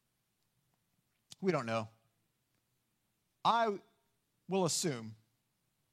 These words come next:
that as Jesus was being killed, he was confused, conflicted, and sad.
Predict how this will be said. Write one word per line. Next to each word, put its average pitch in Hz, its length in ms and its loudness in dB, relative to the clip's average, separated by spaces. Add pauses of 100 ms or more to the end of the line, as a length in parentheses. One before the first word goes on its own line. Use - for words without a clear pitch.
(2000)
that 156 120 -2
as 147 160 0
Jesus 185 520 -4
was 156 120 -8
being 160 200 -4
killed, 120 380 -6 (120)
he 156 140 -6
was 147 120 -6
confused, 147 640 -8 (1040)
conflicted, 160 600 -8 (1700)
and 113 100 -16
sad. 104 300 -2